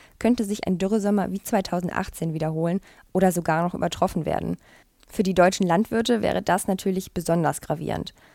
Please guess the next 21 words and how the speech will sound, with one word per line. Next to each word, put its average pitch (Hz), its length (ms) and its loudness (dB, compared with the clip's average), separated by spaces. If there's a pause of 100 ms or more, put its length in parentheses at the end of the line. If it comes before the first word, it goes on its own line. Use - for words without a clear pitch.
(180)
Warum, 196 520 6
weiß 226 240 4
R-P-Redakteurin 175 920 -2
Nathalie 151 400 -4
Urbig. - 400 -4 (520)
Nathalie, 202 600 2
wie 214 120 4
macht 254 180 4
sich 240 140 -6
denn 214 140 2
die 196 100 0
Dürre 214 240 2
von 202 180 -2
zweitausendachtzehn 180 880 -2
bei 190 140 2
den 180 140 0
Bauern 180 340 2
in 175 100 -2
N 180 140 -2
R 165 160 -2
W 180 220 -2